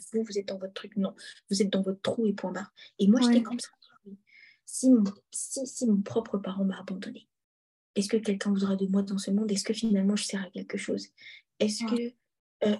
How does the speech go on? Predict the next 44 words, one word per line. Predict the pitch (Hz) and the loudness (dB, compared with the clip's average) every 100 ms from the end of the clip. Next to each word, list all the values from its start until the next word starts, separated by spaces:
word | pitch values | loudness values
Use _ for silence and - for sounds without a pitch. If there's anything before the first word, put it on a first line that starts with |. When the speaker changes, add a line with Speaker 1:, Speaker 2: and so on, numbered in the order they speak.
| - | -2
Speaker 1:
est-ce | 202 | -4
que | - | -4
quelqu'un | 247 226 214 226 | -4 -4 -2 -2
m'a | 214 208 | 0 0
choisi ? | 196 - 196 - - | -2 -4 -4 -6 -8
Est-ce | 220 - | -6 -4
que | |
quelqu'un | 285 233 226 220 | -2 -2 -2 -2
a | |
voulu | 202 208 | 0 0
que | 208 196 | 0 -2
je | |
sois | - 190 | 0 0
là | 202 | 0
ou | |
finalement | 202 196 190 202 | 0 -2 2 2
est-ce | 196 | 2
que | 214 | -2
je | 202 | -4
suis | - | -4
qu'un | - 185 | -8 -8
accident | 190 - 196 208 | -6 -4 0 0
et | 196 | 0
je | - | 0
suis, | 196 196 | -4 -2
je | 196 - | -4 -2
suis | 196 | 0
là | 202 | 0
que | 196 202 | -2 -6
pour | 196 196 | -6 -8
être | - - | -10 -12
là ? | - - _ - - _ | -14 -14 _ -20 -20 _
Est-ce | 208 | -2
que | 208 | -2
je | 226 | -2
suis | - | -4
là | 220 | -4
que | 208 214 | -4 -2
pour | 208 202 | 0 -2
être, | 196 - _ _ _ _ _ _ - | -2 -8 _ _ _ _ _ _ -6
pour, | 214 - | -6 -6
pour | - 214 | -4 -2
être | 214 - - | -4 -8 2
vivant, | 214 208 | 4 4